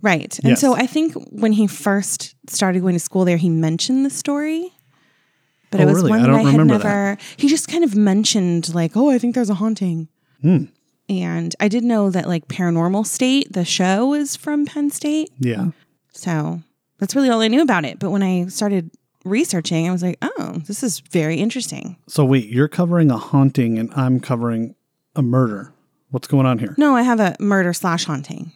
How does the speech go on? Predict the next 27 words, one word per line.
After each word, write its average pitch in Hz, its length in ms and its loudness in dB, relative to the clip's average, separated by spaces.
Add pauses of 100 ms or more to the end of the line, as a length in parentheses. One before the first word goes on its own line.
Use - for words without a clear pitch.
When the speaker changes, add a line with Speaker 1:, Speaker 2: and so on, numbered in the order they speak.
Speaker 2:
Oh, 147 140 4
murder 139 320 2
slash 104 320 -10
haunting. 104 420 -10
Speaker 1:
Yeah. 185 220 -4 (240)
Speaker 2:
Okay. 143 480 -2 (460)
Speaker 1:
Yep. 294 140 -12 (240)
Speaker 2:
Well 196 160 2
then. 110 200 -8 (500)
Speaker 1:
All 214 120 2
right. 185 220 0
Well, 202 140 2
my 220 160 4
sources 220 760 -2
for 180 340 0
this 180 220 -2
story 170 440 0
are 170 300 -2
onward 175 420 2
state 170 320 0
dot 165 220 0
com, 170 300 2 (960)
a 226 240 2
YouTuber 208 560 2
named 190 280 0
Brooke 185 380 0
McKenna, 190 560 0